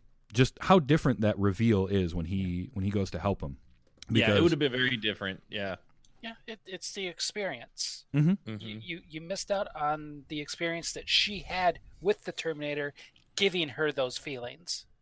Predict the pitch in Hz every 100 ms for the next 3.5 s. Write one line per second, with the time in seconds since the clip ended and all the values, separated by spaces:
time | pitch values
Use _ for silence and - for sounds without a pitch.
0 | - 104 87 107 85 - - - 180 170
1 | - - 226 254 233 - - - - _
2 | - 147 147 143 - - 143 139 - 147
3 | 113 113 - -